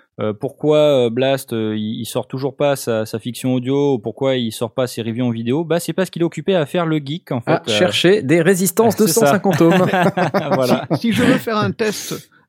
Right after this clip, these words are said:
Speaker 3: euh, sérieux de cette petite ProDive et de dire, voilà, elle est bien, elle est pas bien, j'ai deux solutions. Soit, euh, je branche un micro dedans, je parle dedans et je dis, regardez, c'est super. Bon.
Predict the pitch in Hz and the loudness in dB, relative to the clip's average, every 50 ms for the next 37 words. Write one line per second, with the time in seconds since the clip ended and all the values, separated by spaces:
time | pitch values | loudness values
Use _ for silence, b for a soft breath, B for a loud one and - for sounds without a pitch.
0 | _ - 135 127 131 131 120 - - 190 190 190 196 208 208 208 202 170 139 143 | _ -2 -2 0 0 -2 -4 -6 -4 -2 0 0 2 2 2 2 2 0 0 -2
1 | - - 160 - - 151 127 - - 190 - - - 180 170 170 180 180 175 170 | -2 -4 -6 -6 -4 -6 -6 -6 -6 -10 -8 -6 -4 -2 0 0 0 0 0 -2
2 | - 143 123 135 131 131 170 170 139 131 139 156 160 151 139 127 127 123 123 120 | -4 -4 -4 -4 -4 -2 -2 -2 -2 0 0 0 0 -2 -2 -2 -2 -2 -2 -2
3 | 131 151 147 135 127 120 143 147 180 226 214 B B 139 120 B 127 151 147 190 | -2 -2 0 -2 -2 -2 -2 -2 -2 -2 -2 B B -18 -8 B -2 -2 0 0
4 | 214 - 208 202 220 185 - 226 190 143 120 - - 190 202 196 180 151 - - | -2 0 0 0 0 0 -2 -2 -2 -2 -2 -2 0 0 0 2 0 -2 -6 -6
5 | - 143 131 123 123 113 104 160 151 160 190 190 - 170 170 175 156 - 175 165 | -4 -2 -2 0 0 0 -2 -2 -2 -2 -2 -4 -2 -2 -2 -2 -2 -2 -2 -2
6 | 147 156 180 180 - - - 151 147 139 151 151 170 180 165 123 123 147 131 139 | 0 0 0 -2 -2 0 0 0 2 2 2 0 2 0 0 0 -2 -2 0 0
7 | 151 160 175 165 - 139 117 - 160 117 170 - 330 311 - b b b b b | 0 0 0 -2 -2 -4 -8 -6 -4 -4 -2 -2 -4 -4 -8 b b b b b
8 | b b b b b b b b b - 120 117 120 165 220 - | b b b b b b b b b -6 -4 -2 -2 -2 -4 -8